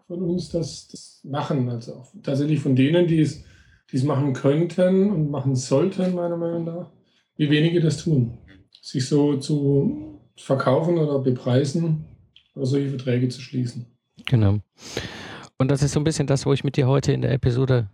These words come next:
Speaker 2: drauf eingehen will. Was können wir da tun? Und, äh, bevor wir darauf eingehen, würde ich ganz gerne mit dir mal so ein bisschen die Frage beleuchten, warum haben so viele Freiberufler eigentlich Probleme damit, ihren Stundensatz zu finden und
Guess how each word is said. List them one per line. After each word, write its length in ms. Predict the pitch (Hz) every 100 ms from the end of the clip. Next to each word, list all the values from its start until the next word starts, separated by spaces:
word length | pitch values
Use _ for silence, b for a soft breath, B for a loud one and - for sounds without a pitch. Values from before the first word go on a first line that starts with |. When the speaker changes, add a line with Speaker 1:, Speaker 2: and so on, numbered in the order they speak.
| -
Speaker 2:
drauf 200 | 113 87
eingehen 440 | 110 131 147 139
will. 280 | 143 143 131 - _ _ _ _ _ _ - 123 _
Was 180 | 120 -
können 160 | 131
wir 60 | 123
da 120 | 113
tun? 380 | - 139 135 113 B B B B B _
Und, 400 | 135 113 - -
äh, 80 | 107
bevor 380 | - 117 143 143
wir 60 |
darauf 280 | 143 120 123
eingehen, 600 | - 131 135 139 143 -
würde 160 | 123 123
ich 180 | - _
ganz 200 | 123 -
gerne 180 | 127 127
mit 140 | 117
dir 80 | 135
mal 80 | 131
so 80 |
ein 40 | 120
bisschen 220 | 135 127
die 80 | 113
Frage 320 | - 120 131
beleuchten, 480 | 123 127 - 123 117 B B B B B
warum 320 | - 104 147
haben 120 | 156 156
so 120 | 139
viele 200 | 135 127
Freiberufler 640 | - 113 127 131 120 -
eigentlich 260 | 110 117 -
Probleme 360 | 107 113 127
damit, 260 | 117 110 -
ihren 160 | 113
Stundensatz 540 | 107 - 117 110 98 -
zu 80 | -
finden 320 | 104 90 90 _ -
und 340 | 117 131 -